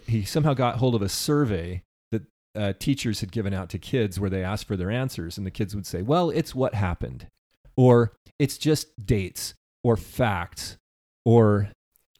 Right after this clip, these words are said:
uh, "It's the truth," or whatever. And then one kid wrote, writes down, "Well, it's just one damn thing after another." <laughs>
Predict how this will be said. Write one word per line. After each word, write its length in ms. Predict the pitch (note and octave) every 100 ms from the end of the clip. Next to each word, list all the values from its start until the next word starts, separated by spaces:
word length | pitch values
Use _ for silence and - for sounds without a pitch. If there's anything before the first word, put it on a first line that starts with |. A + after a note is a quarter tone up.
| _
uh, 500 | A2+ G#2+ G2 G2 F#2+ - _ _ _ -
"It's 200 | C#3 -
the 100 | C3
truth," 640 | - C#3 G#2 F2 - - -
or 100 | A2+
whatever. 340 | A2+ A2+ G2+
And 100 | A2+
then 140 | A#2
one 220 | A#2 A#2+ A2+
kid 320 | - G#2+ F#2 -
wrote, 240 | A2+ A2+ G#2+
writes 280 | G#2+ -
down, 220 | - G2+ A2
"Well, 120 | G3+
it's 120 | -
just 160 | B3 F#3
one 260 | G#3+ A3
damn 300 | D#3 F3+ G#3+
thing 360 | - G3 A#3 G#3+
after 340 | A3 A3 G#3
another." 680 | G#3 A3+ G#3+ F#3 A#2+ -
<laughs> 60 | D3